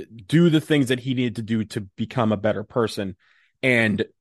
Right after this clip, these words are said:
it was Rosalind who, seven months later, after talking to her family and her friends, of which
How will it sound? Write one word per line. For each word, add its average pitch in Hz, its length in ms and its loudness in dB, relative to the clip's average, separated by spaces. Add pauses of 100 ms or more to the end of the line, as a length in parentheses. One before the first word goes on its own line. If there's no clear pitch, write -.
(140)
it 123 140 -4
was 113 160 -4
Rosalind 113 560 2
who, 107 520 0
seven 117 360 0
months 110 220 -2
later, 104 260 -2
after 104 280 -6
talking 107 360 -6
to 107 100 -8
her 98 60 -4
family 107 400 -2
and 104 260 -2 (340)
her 101 120 -8
friends, 127 420 2
of 110 160 -4
which - 260 -4